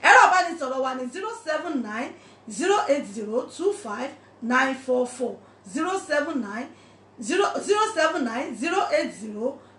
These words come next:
two five nine four four. Bákan náà sì ré gbogbo ẹ̀yin tẹ́ wà ní London, eh, Ìyá Èkìtì wọ́n wà nílùú London báyìí.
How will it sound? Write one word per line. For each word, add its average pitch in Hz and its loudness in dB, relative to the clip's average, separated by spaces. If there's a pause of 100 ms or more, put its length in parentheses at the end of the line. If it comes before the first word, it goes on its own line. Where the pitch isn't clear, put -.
two 330 -2
five 247 -4 (320)
nine 254 2
four 254 0
four. - -4 (300)
Bákan 403 6
náà 466 2
sì 262 -10
ré 285 2
gbogbo 302 -6
ẹ̀yin 262 -6
tẹ́ 277 -4
wà 233 -4
ní 247 -4
London, 370 4 (260)
eh, 262 4 (260)
Ìyá 285 2
Èkìtì 269 0
wọ́n 302 4
wà 370 6
nílùú 277 -2
London 311 2
báyìí. 277 2